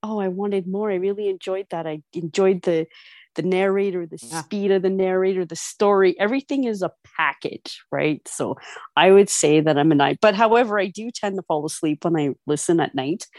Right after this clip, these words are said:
Speaker 1: So maybe I'm a bit of a nine and a one. <laughs>
Speaker 2: A nine and a one. You're on all over the place on the scale. Uh, no, but it's totally true. A narrator really makes the book. And, you know, like,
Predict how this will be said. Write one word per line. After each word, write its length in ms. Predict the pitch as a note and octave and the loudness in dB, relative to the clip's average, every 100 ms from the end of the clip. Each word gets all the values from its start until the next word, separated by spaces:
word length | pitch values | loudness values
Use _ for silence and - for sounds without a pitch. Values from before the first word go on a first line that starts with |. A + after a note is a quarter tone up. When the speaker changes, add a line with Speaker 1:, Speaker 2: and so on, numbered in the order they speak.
| - - | -20 -12
Speaker 1:
So 220 | - E3+ | 0 4
maybe 260 | G3+ G3 G#3+ | 6 6 4
I'm 100 | G3 | 2
a 40 | |
bit 160 | F3 E3+ | 2 2
of 140 | E3+ - _ - | 0 -4 _ -2
a 80 | |
nine 280 | F3 D#3+ D#3+ | 2 2 4
and 100 | D#3 | 2
a 60 | D#3 | 2
one. 300 | D3+ E3 C#4 | 2 2 2
<laughs> 1120 | - _ _ _ _ _ - - - _ - - | 0 _ _ _ _ _ -6 -4 -10 _ -4 0
Speaker 2:
A 60 | |
nine 460 | A#3 B3 C4 G3 A3+ | 4 4 4 2 -2
and 180 | A3 A3 | 0 0
a 60 | |
one. 500 | F#3+ F3+ F#3+ G#3 F#3 | -2 -2 0 0 -2
You're 140 | E3+ G#3+ | -2 -2
on 120 | G3 | 0
all 340 | - F3 G3+ | 2 2 4
over 200 | F#3 G3+ | 2 0
the 80 | A3 | -4
place 280 | F3+ E3 D#3 | -4 -4 -4
on 120 | E3 | -6
the 120 | E3 | -6
scale. 400 | D#3+ - F3 D3 - - - - | -8 -6 -4 -4 -6 -16 -20 -2
Uh, 180 | G#3+ G3 | 0 2
no, 180 | G#3+ F#3 | 2 2
but 140 | F3+ | 2
it's 120 | F3 - | -2 -2
totally 340 | G#3+ F#3 E3+ | 0 0 -2
true. 320 | - E3 D#3+ | -2 -2 -2
A 180 | - - | -2 -2
narrator 480 | F#3 F#3+ F#3+ F3+ F3 | 0 0 0 0 -2
really 260 | D#3+ E3+ | -2 -2
makes 260 | E3 D#3+ - | -4 -4 -8
the 60 | D#3+ | -6
book. 220 | D#3 D3+ | -6 -4
And, 200 | E3+ E3 - - _ _ _ - | -2 -4 -8 -20 _ _ _ -10
you 200 | A3 B3+ | -4 0
know, 160 | B3+ | 0
like, 480 | F#3+ F3 C#3+ C3+ - | -2 -4 -6 -8 -18